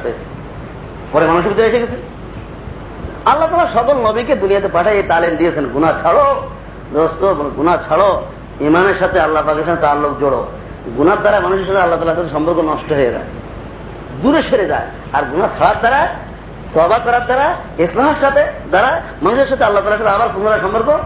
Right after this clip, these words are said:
জুড়ে যায়। ইবলিসের সাথে আল্লাহ তাআলার সাথে সম্পর্ক তো ভালোই ছিল, কি করেন, যখন আমল করতেছিল,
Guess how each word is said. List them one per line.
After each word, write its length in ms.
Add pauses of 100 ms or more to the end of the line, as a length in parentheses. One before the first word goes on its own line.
(240)
জুড়ে 200
যায়। 160 (2250)
ইবলিসের 400
সাথে 160
আল্লাহ 180
তাআলার 200
সাথে 120
সম্পর্ক 240
তো 60
ভালোই 360
ছিল, 140 (680)
কি 80
করেন, 180
যখন 260
আমল 240
করতেছিল, 420